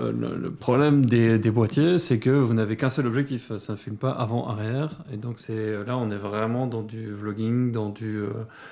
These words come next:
euh, moi tout seul quoi. Voilà. Euh, mais ça fonctionne très bien aussi.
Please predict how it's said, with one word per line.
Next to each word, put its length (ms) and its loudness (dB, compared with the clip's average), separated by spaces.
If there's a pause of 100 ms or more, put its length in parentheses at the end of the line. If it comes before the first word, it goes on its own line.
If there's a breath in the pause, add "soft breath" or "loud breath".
(360 loud breath)
euh, 40 -6 (1040)
moi 200 0
tout 100 -2
seul 220 -2
quoi. 180 -6 (400)
Voilà. 240 -2 (600 loud breath)
Euh, 880 4 (800)
mais 180 2
ça 180 2
fonctionne 380 2
très 180 2
bien 200 4
aussi. 460 0